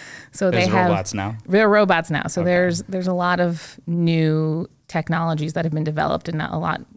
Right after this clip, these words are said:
Speaker 1: a lot of new ac-, machines that have been developed to
Speaker 2: Mm-hmm.
Speaker 1: do the D N A isolation, to sequence hundreds of thousands of things, to do, like, massively parallel, um,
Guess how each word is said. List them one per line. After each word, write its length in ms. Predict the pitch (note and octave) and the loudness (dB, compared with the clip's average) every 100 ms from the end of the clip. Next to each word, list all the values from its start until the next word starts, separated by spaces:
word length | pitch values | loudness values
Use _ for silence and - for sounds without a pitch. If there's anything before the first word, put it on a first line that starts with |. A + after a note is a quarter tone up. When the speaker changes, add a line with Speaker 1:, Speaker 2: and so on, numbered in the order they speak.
| _ | _
Speaker 1:
a 40 | E3+ | -6
lot 160 | F2 D#3 | -6 -4
of 60 | |
new 160 | E3+ E3 _ _ _ _ _ _ | -4 -6 _ _ _ _ _ _
ac-, 200 | - - F3 | -10 -8 -4
machines 680 | E3+ - - F#3+ F3 E3 | -2 -2 -2 -2 -2 -2
that 100 | D#3+ | -4
have 100 | - | -6
been 140 | F3 F3 | -6 -6
developed 460 | D#3+ C2 D2+ - - | -4 -4 -4 -6 -6
to 300 | D#3+ D3+ D3 | -4 -2 -4
Speaker 2:
Mm-hmm. 140 | - - - | -8 -18 -16
Speaker 1:
do 200 | - E3 | -4 0
the 100 | D#3 | 0
D 160 | D3+ D3 | -2 -4
N 80 | E3 | -4
A 100 | - | -2
isolation, 680 | D#3 - D#3+ - - E3+ E3 | -4 -4 -6 -6 -8 -8 -10
to 280 | - D3 D3 | -8 -8 -6
sequence 680 | - D#3+ D#3 D3 D3+ - - - - - - - - - | -6 -6 -2 -2 -2 -6 -12 -20 -20 -20 -20 -20 -20 -8
hundreds 460 | E3+ F3+ F3 D#3+ | -2 0 0 -2
of 80 | E3 | -4
thousands 480 | - D3 D#3 D#3 D#3 | -2 0 0 0 -2
of 100 | C#3+ | -4
things, 460 | D#3+ D3 D#3 D3 - | -2 -2 -2 -6 -4
to 80 | E3 | -4
do, 540 | D#3+ D3+ D3+ D3+ D#3+ | -4 -2 -2 -4 -4
like, 200 | D#3 D#3 | -6 -6
massively 1160 | D3+ D3+ C#3+ D3 C#3+ E3 D3 D#3 D#3 C#3+ D3+ D3+ - _ _ | -4 -2 -2 -2 -4 -8 -6 -6 -6 -4 -6 -8 -12 _ _
parallel, 840 | - D3 D3+ - D3+ D#3 D3+ D3+ - _ _ | -14 -10 -8 -6 -4 -4 -6 -10 -14 _ _
um, 500 | D#3 D3+ D#3 - D#3 | -12 -8 -8 -8 -10